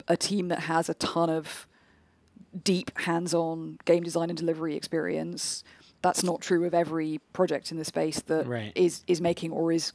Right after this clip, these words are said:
Speaker 1: claiming that they're making a game. Um, we wanted to try and do something that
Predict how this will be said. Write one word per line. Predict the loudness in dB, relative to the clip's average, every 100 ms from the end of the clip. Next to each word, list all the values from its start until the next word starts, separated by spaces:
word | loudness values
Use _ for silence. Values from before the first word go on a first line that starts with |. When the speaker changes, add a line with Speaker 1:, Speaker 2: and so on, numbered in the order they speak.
| _
Speaker 1:
claiming | 2 4 4 0
that | 0
they're | 0
making | -2 -6 -8
a | -4
game. | 0 0 -2 -8 -12 -20 -20 -20 -20 -20 _ 4
Um, | 6 6 2 -4 -8 -12 _ _ _ _ _ _ _ -12 _ _ _
we | -10 2 4 4 2 -2 -4 _ _ -14
wanted | -2 4 6 6 0
to | -6
try | -4 -2 -2
and | -2 -4 -4
do | -4
something | -4 -4 -4 -6 -4
that | -2 0 -2 -6